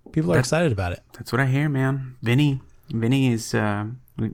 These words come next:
Speaker 2: we, we have the Vinny channel now, the Vin-, Vinny
Speaker 1: <laughs>
Speaker 2: Smalls
Speaker 1: Yeah.
Speaker 2: channel.
Speaker 1: Yeah.
Speaker 2: It's you and
Speaker 1: He's
Speaker 2: him,
Speaker 1: like,
Speaker 2: like,
Speaker 1: "Let's make a No Man's
Speaker 2: nonstop.
Speaker 1: Sky channel. Here we go."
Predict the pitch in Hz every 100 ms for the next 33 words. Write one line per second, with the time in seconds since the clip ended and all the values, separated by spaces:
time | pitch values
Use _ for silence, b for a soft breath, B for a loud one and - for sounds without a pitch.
0 | - 113 123 120 117 127 120 117 110 131
1 | 156 135 123 - - 113 110 107 107 110
2 | 110 110 120 117 127 123 185 202 123 185
3 | 214 117 113 117 - B B B B B
4 | 254 - 196 196 127 - 123 123 127 113
5 | 135 147 127 117 - 127 127 - - 151
6 | 208 185 117 156 175 170 165 - 185 196
7 | 165 135 120 131 135 139 151 202